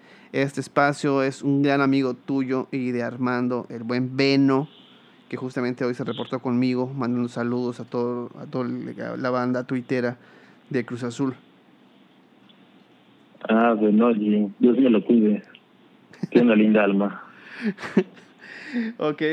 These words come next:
Speaker 1: mi querido, mi querido Jorge, muchísimas gracias por este espacio, por estos, eh, doce minutos que me regalaste de tu tiempo, de tu muy preciado tiempo. Creo,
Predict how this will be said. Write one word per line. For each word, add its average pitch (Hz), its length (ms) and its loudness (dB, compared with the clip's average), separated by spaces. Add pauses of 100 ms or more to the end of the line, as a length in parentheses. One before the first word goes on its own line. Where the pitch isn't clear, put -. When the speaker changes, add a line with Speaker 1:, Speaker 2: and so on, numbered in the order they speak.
Speaker 1:
mi 170 100 0
querido, 185 580 2
mi 170 120 2
querido 180 400 2
Jorge, 175 300 -2
muchísimas 156 500 0
gracias 135 460 -2
por 123 340 -4
este 131 300 -6
espacio, 160 440 -2
por 135 120 -4
estos, 143 420 -6 (340)
eh, 131 240 0
doce 202 280 4
minutos 190 420 4
que 156 100 2
me 139 80 4
regalaste 139 440 2
de 127 100 2
tu 123 120 -6
tiempo, 147 360 0
de 139 80 0
tu 135 140 0
muy 165 180 2
preciado 151 400 -2
tiempo. 151 380 0
Creo, 170 320 2